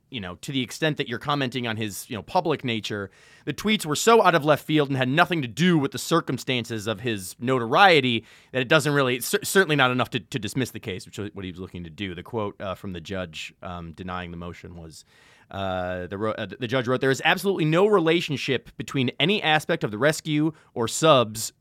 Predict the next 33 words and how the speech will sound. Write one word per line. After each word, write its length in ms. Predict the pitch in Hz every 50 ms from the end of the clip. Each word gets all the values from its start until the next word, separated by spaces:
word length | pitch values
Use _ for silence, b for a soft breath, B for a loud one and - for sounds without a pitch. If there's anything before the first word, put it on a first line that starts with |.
| _ - 135
and 160 | 127 117 120
alleged 400 | 117 117 127 127 107 135 123 113
pedophilia. 680 | - 139 123 123 - - 165 175 170 143 113 92 90 - b b b b b b b b b b
Even 240 | - 202 233 226 220
if 140 | 208 - -
defendant's 400 | 170 139 180 180 180 170 147 165
motivation 580 | 156 151 135 123 151 180 220 196 - - 151
was 140 | 135 127 120
a 40 | 123
public 320 | - 151 151 131 131 127 -
controversy, 800 | - 190 202 214 - 175 131 131 117 107 - - 117 110 117 -
it 100 | 135 127
does 160 | - 117 -
not 340 | 120 123 143 160 185 196 - -
give 180 | 147 131 104
defendant 360 | 123 110 - 139 123 123 107
permission 360 | 113 120 123 120 - - 131 117
to 120 | - 107
attack 380 | 101 - - 220 214 214 - -
the 60 | 175
plaintiff 480 | - - 139 131 131 120 131 123 - _ b b b b b
on 120 | - 123
a 80 | 127 113
wholly 340 | - 156 170 160 151 143 135
unrelated 480 | 127 123 120 117 104 107 107 90 80
subject." 540 | - - 107 104 95 85 98 90 85 _ -
So, 500 | - - - 135 127 127 123 123 113 - b b b b b b b b b b b b b b -
uh, 460 | 120 123 120 117 113 113 113 110 107
look, 220 | - 175 226 180 -
we 80 | 165
said 200 | - - 175 156
pedo 280 | - 196 185 180 175 175
guy. 540 | 165 160 156 156 156 156 156 156 160 151